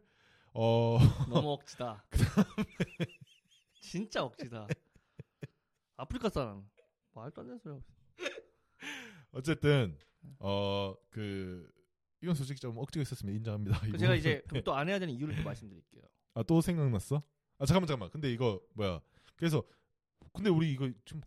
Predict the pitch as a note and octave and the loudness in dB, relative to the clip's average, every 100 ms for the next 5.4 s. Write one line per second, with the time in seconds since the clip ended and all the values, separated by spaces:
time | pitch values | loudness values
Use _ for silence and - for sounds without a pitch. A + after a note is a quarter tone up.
0 | D3+ E2+ - F#3+ G3+ B3 C3+ F#3 G2 - | -12 -14 -10 -10 -8 -6 -6 -6 -8 -8
1 | - - G3 D#3+ - C3+ D#3 A3 C4 A#3+ | -8 -4 -2 -2 -2 -4 -2 0 -2 -2
2 | A3+ G3 F#3+ F3 D3 C3 C#3 B2 F2 - | 0 0 0 0 0 2 2 0 -4 -8
3 | F2+ E2+ E2 - E3+ G#3+ E3 D3+ G3 G3 | -8 -8 -8 -2 0 0 -2 -4 -4 -6
4 | F3+ E3 B2+ C3+ B2+ A#2+ - _ _ _ | -4 -4 -4 -8 -8 -10 -16 _ _ _
5 | _ C3 A#2 | _ -14 -14